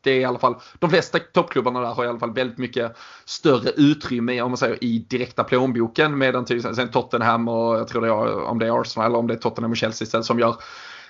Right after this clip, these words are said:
ex-, extrema underskott, men då måste de ju låna till sig de här pengarna, och det är ju där problemet, så det är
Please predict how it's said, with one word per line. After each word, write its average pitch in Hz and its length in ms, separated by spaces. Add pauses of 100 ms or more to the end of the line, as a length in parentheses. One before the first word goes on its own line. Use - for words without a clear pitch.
(100)
ex-, - 360
extrema 143 400
underskott, 147 460
men 123 100
då 123 60
måste 156 220
de 127 120
ju 123 80
låna 123 580
till 147 220
sig 110 140
de 117 120
här 113 140
pengarna, 113 320
och 110 80
det 120 60
är - 20
ju 123 160 (100)
där 139 400 (260)
problemet, 143 320
så 117 60
det 123 120
är 123 120